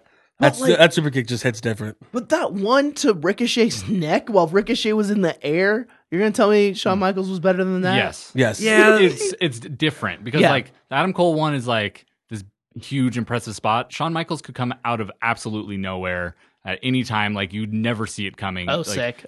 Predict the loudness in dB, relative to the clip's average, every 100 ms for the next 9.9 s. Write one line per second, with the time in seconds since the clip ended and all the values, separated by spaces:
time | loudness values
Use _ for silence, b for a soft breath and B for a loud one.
0 | -2 0 2 2 2 0 0 0 -2 -4
1 | -2 -2 -4 _ -12 -10 -4 -4 -4 -4
2 | -4 -2 -4 -4 -4 -4 -6 -8 -8 -8
3 | -12 -16 _ _ _ _ -4 -4 -4 -8
4 | -8 -6 -6 -6 -4 -4 -6 -6 -6 -6
5 | -4 -4 -2 -4 -6 -6 -6 -6 -6 4
6 | 8 8 6 2 2 2 4 4 4 4
7 | 4 4 0 0 0 2 4 4 2 -2
8 | -4 -8 -20 -14 -10 -10 -10 -10 -8 -6
9 | 0 2 2 0 -2 -2 -4 -4 -10